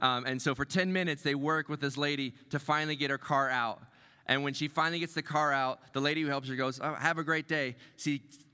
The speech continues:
she goes, unlocks her car, gets in the car right in front of her and pulls <laughs> out. And so they could have helped the whole time. Here's the thing.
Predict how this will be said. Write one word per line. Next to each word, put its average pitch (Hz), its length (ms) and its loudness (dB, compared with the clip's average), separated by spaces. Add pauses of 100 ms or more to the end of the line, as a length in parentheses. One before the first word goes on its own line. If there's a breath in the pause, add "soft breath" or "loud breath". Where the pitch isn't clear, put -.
she 143 140 -4
goes, 143 280 0
unlocks 143 360 -2
her 135 80 -6
car, 127 260 0
gets 135 220 -4
in 147 60 -2
the 135 60 -2
car 131 240 0
right 131 140 0
in 135 60 -8
front 131 200 0
of 113 60 -4
her 110 80 -2
and 107 100 -4
pulls 143 320 0
<laughs> - 20 -6
out. 101 160 -4 (1800 loud breath)
And 120 120 -4
so - 340 0
they 147 120 -2
could - 180 0
have 139 220 -6
helped 156 220 4
the 135 80 2
whole 147 220 0
time. 117 360 -2 (1040 loud breath)
Here's 214 200 4
the 214 100 0
thing. 156 400 0